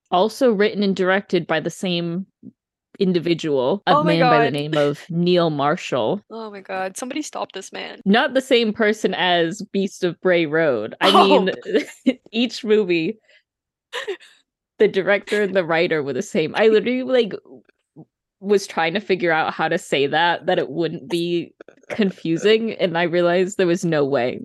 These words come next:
Speaker 1: <laughs>
Speaker 2: <laughs> There, there was no way. I was literally like, "Somebody please come get Neil."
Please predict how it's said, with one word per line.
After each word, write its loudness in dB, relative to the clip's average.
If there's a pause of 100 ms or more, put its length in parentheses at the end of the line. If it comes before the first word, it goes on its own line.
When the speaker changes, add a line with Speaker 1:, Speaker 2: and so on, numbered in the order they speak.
Speaker 1:
<laughs> -
Speaker 2:
<laughs> -6
There, -4
there 2
was 0
no -2
way. -2
I 0
was 0
literally -10
like, -6
"Somebody -8
please -14
come -6
get -2
Neil." -8